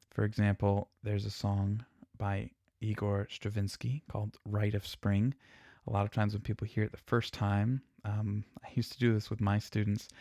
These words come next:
it was just <laughs> mayhem. It was just, "What is this music? This is so horrible."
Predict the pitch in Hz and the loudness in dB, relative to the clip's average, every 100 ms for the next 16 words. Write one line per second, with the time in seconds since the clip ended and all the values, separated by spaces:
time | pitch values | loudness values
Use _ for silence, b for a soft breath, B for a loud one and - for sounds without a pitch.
0 | B B B 120 113 113 - 117 110 - | B B B -4 -2 -4 -4 0 0 0
1 | - - B B _ _ _ - 185 120 | -8 -12 B B _ _ _ -20 -6 2
2 | 123 123 104 104 101 110 139 123 - 107 | 6 6 6 4 0 -2 -8 -8 -2 -2
3 | - B B B - 117 151 190 147 131 | -4 B B B -4 0 4 4 2 -2
4 | - 131 131 135 123 131 - 120 - B | 0 2 2 2 0 -2 -2 -4 -6 B
5 | B B - - 151 147 127 127 120 117 | B B -16 2 4 4 4 4 4 2
6 | 120 | 0